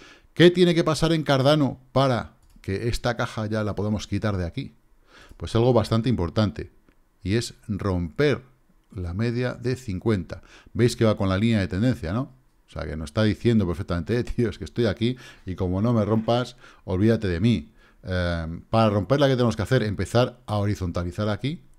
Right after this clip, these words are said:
¿vale? Para que se ponga horizontal y poder romperla. Si no podemos romperla, ¿dónde vamos a ir? Otra vez a la parte de abajo,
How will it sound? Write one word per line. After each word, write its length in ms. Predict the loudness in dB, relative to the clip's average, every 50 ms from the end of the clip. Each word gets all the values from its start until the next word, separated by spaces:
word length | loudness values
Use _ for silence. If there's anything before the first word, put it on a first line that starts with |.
| _ _ -12
¿vale? 240 | -8 -8 -8 -8 -10 -16 -20 -20 -20 -20 -12
Para 200 | -8 -6 -4 -4
que 80 | -4 -6
se 100 | -8 -6
ponga 220 | -6 -4 -2 -2
horizontal 480 | -2 -2 -2 -4 -4 -2 -2 -2 -4 -4
y 80 | -8 -10
poder 380 | -8 -6 -4 -4 -4 -4 -6 _ _ -16
romperla. 680 | -14 -12 -10 -10 -10 -8 -6 -6 -6 -6 -6 -12 -16 _ _ _ _ _ _ _ _ _ _ _ _ _ _ _ _ _ _ _ _ _ _ _ _ _ _ _ _ _ _ _ _ _ _ _ _
Si 300 | -12 -10 -4 0 0 2
no 180 | 4 2 2 4
podemos 340 | 4 6 6 6 6 4 4
romperla, 580 | 4 2 2 4 2 4 4 2 -2 -2 -8 -14 -4
¿dónde 220 | -4 -2 0 0 0
vamos 200 | 0 0 0 2
a 80 | 0
ir? 140 | 0 0 -4
Otra 600 | -6 -2 -2 0 2 4 4 2 2 2 -2 -4
vez 100 | -4 -2
a 40 | -2
la 60 | -2
parte 200 | -2 -2 -4 -4
de 40 | -6
abajo, 240 | -8 -8 -14 -20 -20